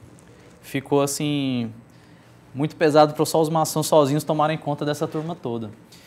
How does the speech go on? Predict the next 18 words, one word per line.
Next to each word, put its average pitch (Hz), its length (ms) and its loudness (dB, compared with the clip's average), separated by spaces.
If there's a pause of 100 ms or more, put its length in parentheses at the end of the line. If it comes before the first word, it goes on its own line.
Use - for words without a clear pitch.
(300)
E 170 340 -2
como 185 220 0
aquilo 185 200 -2
que 180 120 -6
eu, 170 40 -4
que 147 220 -16
eu 143 120 -2
falei 139 200 -4
inicialmente, 139 920 -4
é, 127 160 -2
o 127 40 0
reco-, 165 420 -2
com 185 140 -4
o - 20 -4
reconhecimento 160 560 -6
dos 135 120 -10
próprios 151 280 -6
pais, 143 340 -4